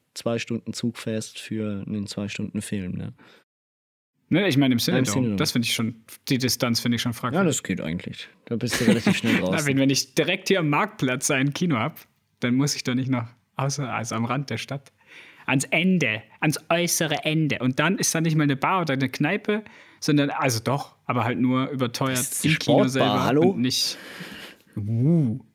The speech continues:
Speaker 2: Bin ich nicht so Fan von, diese ganzen Multiplex-Anlagen, aber da haben wir auch schon drüber geredet.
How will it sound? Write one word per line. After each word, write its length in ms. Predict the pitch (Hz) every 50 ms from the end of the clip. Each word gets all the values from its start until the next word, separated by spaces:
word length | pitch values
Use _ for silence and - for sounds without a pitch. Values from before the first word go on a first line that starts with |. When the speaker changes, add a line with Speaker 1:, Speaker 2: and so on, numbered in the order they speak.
| _ _ _ _ _ _ _ _ _ _ _ _ _ _ _ _ _ _ _ _ _ _ _ _ _ _ _ _ _ _ _ _ _ _ _ _ _ _ _ _ _
Speaker 2:
Bin 120 | - 156 165
ich 80 | 151
nicht 100 | 160 151
so 80 | 156 160
Fan 240 | - - 151 160 151
von, 340 | - - 101 - - - - _ -
diese 180 | 120 123 117
ganzen 340 | 110 110 110 113 127 123 120 113
Multiplex-Anlagen, 920 | 117 117 123 117 - - 113 104 - - 107 104 104 101 98 104 110 104
aber 140 | 104 113 113
da 80 | 113
haben 120 | 117 131 151
wir 80 | 135 -
auch 100 | - -
schon 160 | - - 107
drüber 200 | 104 110 110 113
geredet. 440 | 113 107 110 110 113 131 170 -